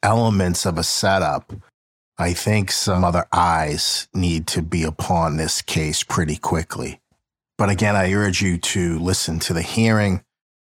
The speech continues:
and that's where my research comes from. That, you know, I've just taken notes from it and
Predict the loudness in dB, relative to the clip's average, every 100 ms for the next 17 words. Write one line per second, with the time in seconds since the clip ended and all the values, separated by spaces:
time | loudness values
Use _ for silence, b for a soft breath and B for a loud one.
0 | -8 -2 0 -2 2 2 0 0 2 2
1 | 2 0 -6 _ -2 0 0 -2 -4 -2
2 | 0 0 0 -2 -2 -2 -2 -2 -2 -4
3 | -4 -8 -6 -4 -4 -4 -4 -4 -6 -8
4 | -10 -6 -4 -4 -4 -6 -4 -4 -2 -4
5 | -4 -6 -8 -8 -8 -8 -10 -14